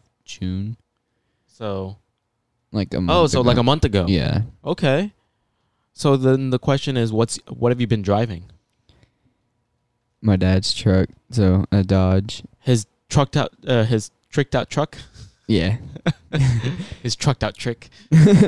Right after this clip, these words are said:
Speaker 1: Uh, his, his truck. I just drove Tyler's car. I've been driving my mom's car. She's got a, uh, I don't even know. I know it's a Dodge. I just don't know which one. It's the one that has, like,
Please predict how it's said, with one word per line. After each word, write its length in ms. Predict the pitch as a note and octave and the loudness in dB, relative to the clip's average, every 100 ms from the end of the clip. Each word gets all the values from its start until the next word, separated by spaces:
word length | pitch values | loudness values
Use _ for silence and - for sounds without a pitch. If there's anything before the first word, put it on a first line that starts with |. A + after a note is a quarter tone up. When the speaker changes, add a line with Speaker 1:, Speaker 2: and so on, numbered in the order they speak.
| C3 - - - - - | 4 0 -10 -16 -16 -2
Speaker 1:
Uh, 320 | A#2+ A2 G2 | 2 4 4
his, 400 | A2 A#2 A#2 A#2 - | 4 4 2 0 2
his 240 | A#2+ A2+ | 2 2
truck. 340 | - B2 B2 - - _ | 2 2 2 -2 -14 _
I 140 | G#2+ G#2 | -14 -12
just 260 | G#2 G#2 | -10 -6
drove 220 | G#2+ G#2+ | -2 0
Tyler's 300 | G2+ G#2 G2+ | 0 0 0
car. 440 | - A2+ G#2 G#2 A#2+ | 0 2 2 2 0
I've 120 | G#2 G#2+ | -2 -2
been 80 | |
driving 300 | G2+ G#2 G#2 | 0 2 2
my 100 | G2+ | 2
mom's 360 | F#2+ G2+ G#2 G#2 | 2 2 0 -2
car. 360 | - G2+ G#2 A#2 | 0 0 2 -2
She's 260 | C3 G#2 G#2 | -4 -6 -4
got 300 | G2+ G2 G2 | -2 0 0
a, 260 | G2+ G2+ | 0 0
uh, 380 | G2+ G2+ G2+ G2+ | 0 0 0 -2
I 1000 | A2 - - _ _ _ _ _ _ - | -2 -8 -20 _ _ _ _ _ _ -2
don't 80 | D3 | 0
even 120 | C#3 A2+ | 2 2
know. 60 | - | 2
I 100 | C#3 | 2
know 100 | D#3+ | 2
it's 140 | C#3 | 0
a 40 | |
Dodge. 360 | G2 G#2+ F#2+ F#2 | 2 2 4 2
I 100 | A2+ | 2
just 140 | A#2 G#2+ | 2 2
don't 120 | G#2+ | 2
know 80 | G2+ | 4
which 240 | G2 - | 4 2
one. 300 | - F#2+ F#2 - | 2 2 2 0
It's 280 | A2 - | -2 -2
the 100 | A#2+ | 0
one 320 | A2 G#2+ G#2 F#2+ | 2 4 2 2
that 80 | |
has, 180 | G2+ G2 | 2 2
like, 140 | F#2+ | 0